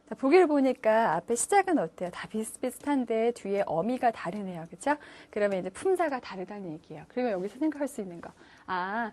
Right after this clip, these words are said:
뜻이 아니라 품사를 물어보는 거구나." 이렇게 이제 보시면 되거든요. 그럼 품사는 어떻게 처음부터 다 해석합니까? 아니에요. 우리 아까 파트 파이브에서 시간을 최대 단축시켜야 된다고 했죠?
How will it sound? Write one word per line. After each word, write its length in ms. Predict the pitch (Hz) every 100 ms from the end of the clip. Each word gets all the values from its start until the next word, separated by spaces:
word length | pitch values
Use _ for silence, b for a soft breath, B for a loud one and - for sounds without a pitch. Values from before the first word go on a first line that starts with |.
| -
뜻이 240 | 370 403 392
아니라 280 | 277 262
품사를 480 | 262 - 440 427 381
물어보는 480 | 226 214 208 190 196
거구나." 420 | 214 208 170 165 - 214
이렇게 240 | 226 220
이제 140 | 202
보시면 340 | 190 190 208 196
되거든요. 540 | 180 160 160 180 254 - B B B B B -
그럼 140 | 320
품사는 720 | 403 403 403 359 349 359 339 - -
어떻게 420 | 196 294 - 226
처음부터 540 | - 392 392 370 330
다 220 | 311 - 226
해석합니까? 720 | 254 285 262 208 180 208 233 _ -
아니에요. 380 | 226 220 170 170 _
우리 140 | - 220
아까 360 | 170 - 226 - B B -
파트 460 | 370 381 - 381
파이브에서 560 | 370 370 370 349 320 320
시간을 440 | - 359 370 349
최대 280 | 349 - 453 381
단축시켜야 640 | 214 240 262 - 269 247
된다고 400 | 240 220 208 214
했죠? 320 | 208 302 311